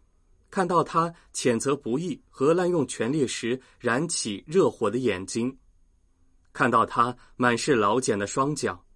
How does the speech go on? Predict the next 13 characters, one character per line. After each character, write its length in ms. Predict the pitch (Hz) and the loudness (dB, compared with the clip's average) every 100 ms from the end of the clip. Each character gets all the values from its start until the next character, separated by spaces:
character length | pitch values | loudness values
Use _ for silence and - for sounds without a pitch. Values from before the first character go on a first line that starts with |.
| _ _ _ _ _ _ _ | _ _ _ _ _ _ _
这 140 | - 196 | 0 2
是 160 | 202 | 2
他 160 | 190 185 | 2 -2
长 260 | - 120 | 0 0
途 220 | 156 143 147 | 0 0 2
跋 240 | 104 110 | 4 2
涉 160 | 131 113 | 2 -2
的 80 | |
标 260 | 101 113 110 | 0 -2 -2
志。 300 | - 101 90 - - - - _ - - - | -4 -8 -10 -18 -20 -20 -20 _ -20 -20 -2
他 200 | 175 175 | 0 2
甚 280 | 170 180 120 | 4 2 2
至 300 | 160 117 | 0 0